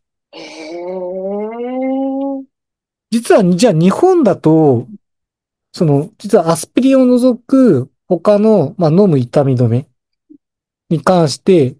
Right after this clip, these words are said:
Speaker 2: 重大な副作用として心筋梗塞が加わったんですよ。
Speaker 1: うん。
Speaker 2: でも加わったの、去年なんですよ。
Speaker 1: お-、遅っ。
Speaker 2: <laughs> 今遅いですよね。
Speaker 1: <laughs> 十年以上後。
Speaker 2: そうですね。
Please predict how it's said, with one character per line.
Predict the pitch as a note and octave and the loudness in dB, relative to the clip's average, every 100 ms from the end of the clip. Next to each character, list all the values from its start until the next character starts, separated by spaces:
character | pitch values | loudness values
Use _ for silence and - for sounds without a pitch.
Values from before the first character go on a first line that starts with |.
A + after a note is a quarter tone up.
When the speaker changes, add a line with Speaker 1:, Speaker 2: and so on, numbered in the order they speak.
| D3+ | -4
Speaker 2:
重 | F3 A#3 | 0 2
大 | A#3+ | 2
な | A#3 | 2
副 | - - G#3 | -2 -6 -2
作 | A#3+ | 0
用 | G3 | 0
と | B2 | -2
し | - | -8
て | A2+ | -6
心 | - A#3 | -2 -2
筋 | A#3+ B3+ | 0 0
梗 | B3+ G#3 | 2 0
塞 | - | -2
が | G#2+ | -8
加 | - | -2
わ | F#3 | 0
っ | F3+ | 0
た | A#2+ | -6
ん | |
で | F#2+ | -8
す | - | -14
よ。 | _ - | _ -12
Speaker 1:
う | |
ん。 | - G#3 G#3+ F#3 C#3+ _ _ _ | -8 -6 -6 -8 -12 _ _ _
Speaker 2:
で | |
も | F3 | -8
加 | B2 A3 | -2 0
わ | A#3+ B3+ | 2 2
っ | B3 | 0
た | G3+ | -2
の、 | C#3 A#2+ G2 - _ | 0 0 -4 -14 _
去 | - A#3 | -4 0
年 | G3 A2+ | 0 -2
な | E2+ | -6
ん | |
で | - | -16
す | - | -20
よ。 | - _ _ _ _ _ - _ _ _ _ _ - | -20 _ _ _ _ _ -20 _ _ _ _ _ -16
Speaker 1:
お-、 | G4 - | -16 -14
遅 | - C4+ | -10 -10
っ。 | - _ _ _ - | -10 _ _ _ -10
Speaker 2:
<laughs> | B2+ - - - - A3 | -8 -8 -10 -12 -2 2
今 | G3+ | 2
遅 | C#3+ - - G3+ | 0 -2 -2 -2
い | |
で | B2+ | -2
す | - | -4
よ | E4+ | -6
ね。 | - C#4 - | -4 -8 -8
Speaker 1:
<laughs> | - F#4 | -16 -10
十 | G3+ E4+ G4 | -2 0 2
年 | F#4+ F#4+ G4 E4+ - | 2 2 0 -2 -2
以 | D4 | -2
上 | C4 D#4+ D4+ | 0 0 0
後。 | B3 C4 - - _ _ _ _ _ _ - | 2 0 -2 -10 _ _ _ _ _ _ -10
Speaker 2:
そ | - C#4 F#3+ | -2 0 2
う | A#2+ | 0
で | G2+ | -4
す | - | -8
ね。 | G2 G2 | -8 -8